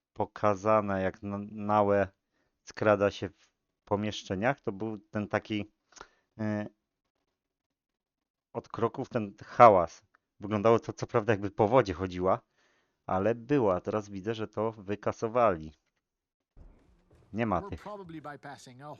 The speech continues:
Speaker 2: whole lot of loot opportunities right now, but it's the Samurai Daisho we're after, and so it's the Samurai Daisho we're gonna get.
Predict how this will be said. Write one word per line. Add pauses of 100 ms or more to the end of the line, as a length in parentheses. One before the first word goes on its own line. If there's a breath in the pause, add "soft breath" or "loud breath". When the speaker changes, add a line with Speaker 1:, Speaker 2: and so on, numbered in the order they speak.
Speaker 2:
whole
lot
of
loot
opportunities
right
now,
but (440)
it's
the
Samurai
Daisho
we're
after,
and
so (400)
it's
the
Samurai
Daisho (160)
we're
gonna
get.